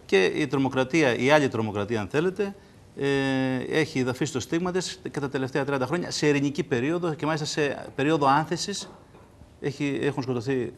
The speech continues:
πάρα πολλοί άνθρωποι, α-, αρκετοί, μα-, μάλλον άνθρωποι, από τρομοκράτες. Έτσι. Τώρα, αν, ε, η Χρυσή Αυγή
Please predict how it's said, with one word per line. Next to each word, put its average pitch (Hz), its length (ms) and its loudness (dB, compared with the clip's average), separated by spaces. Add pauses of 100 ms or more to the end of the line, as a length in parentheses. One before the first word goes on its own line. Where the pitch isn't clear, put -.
(140)
πάρα 131 200 2
πολλοί 113 200 -2
άνθρωποι, 160 400 -4 (400)
α-, 127 80 -4 (100)
αρκετοί, 120 500 2
μα-, 101 320 -4
μάλλον 104 260 0
άνθρωποι, 190 360 -6 (600)
από 160 1300 0 (140)
τρομοκράτες. 135 760 0 (260)
Έτσι. - 200 -14 (560)
Τώρα, 139 300 4 (200)
αν, 156 380 2 (240)
ε, 120 460 -4
η 120 40 -2
Χρυσή 117 320 -2
Αυγή 123 440 -2